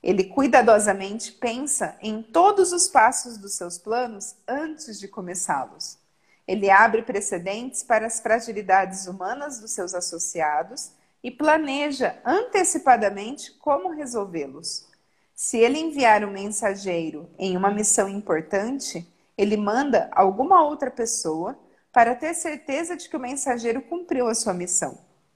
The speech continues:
Então, ele verifica ambos para ter certeza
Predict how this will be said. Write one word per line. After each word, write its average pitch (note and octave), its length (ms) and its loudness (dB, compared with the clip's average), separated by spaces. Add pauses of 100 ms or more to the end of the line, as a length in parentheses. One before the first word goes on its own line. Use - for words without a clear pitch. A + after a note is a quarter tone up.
(420)
Então, F#3+ 680 4 (220)
ele A3+ 200 8
verifica C#4+ 840 4
ambos C#4 500 2
para G#3+ 240 6
ter G#3+ 200 0
certeza G3+ 800 0